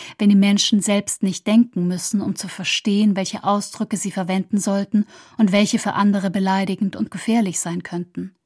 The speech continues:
Es wäre für uns alle vorteilhafter, Individuen heranzuziehen, die in der Lage sind, selbst zu unterscheiden, was gut und was schlecht ist, was zu einer Gesellschaft führen könnte,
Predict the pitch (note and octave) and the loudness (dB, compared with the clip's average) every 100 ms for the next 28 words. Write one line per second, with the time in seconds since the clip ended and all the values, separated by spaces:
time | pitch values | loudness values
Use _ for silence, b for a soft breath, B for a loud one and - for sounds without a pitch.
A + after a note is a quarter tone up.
0 | _ _ _ _ _ _ _ _ _ - | _ _ _ _ _ _ _ _ _ -10
1 | - G#3+ B3 C4+ C#4 C4 A#3 - A3+ A#3+ | -2 4 6 6 4 4 2 0 0 2
2 | B3+ - A#3 A#3 A3 A#3+ F3+ B3 - - | 2 0 0 0 0 0 0 -2 -2 -2
3 | B3+ B3+ B B B A#3 G#3+ G3 A#3 B3+ | 0 -2 B B B 6 6 6 6 6
4 | B3+ G#3 A3+ G#3 A#3 - A#3+ - - B3 | 6 4 0 2 0 0 -8 -6 0 6
5 | C4+ B3+ A#3 G#3 G3+ G3+ G3 G#3 G#3+ A3+ | 8 8 6 0 0 2 4 4 2 2
6 | A#3 A3+ G#3+ A3 - - A3+ A3 G3 - | 4 4 2 -2 -4 -6 -6 -4 -4 -4
7 | G3 G#3 G#3+ A#3 B B B F#3+ - - | -2 0 2 2 B B B -6 -4 2
8 | A3 A#3 - A3 A3 - A#3+ C4+ - - | 4 4 2 0 0 -2 0 -2 -4 -14
9 | F#3 - - B A3+ A3+ - A#3 A3+ G#3+ | -14 -14 -14 B -4 -2 -2 0 0 0
10 | G#3+ A#3+ C4 A3+ - - A3 G#3+ G#3 - | 0 0 0 -4 -8 -4 -2 0 -2 -2
11 | G#3+ A3 B3+ | 0 0 2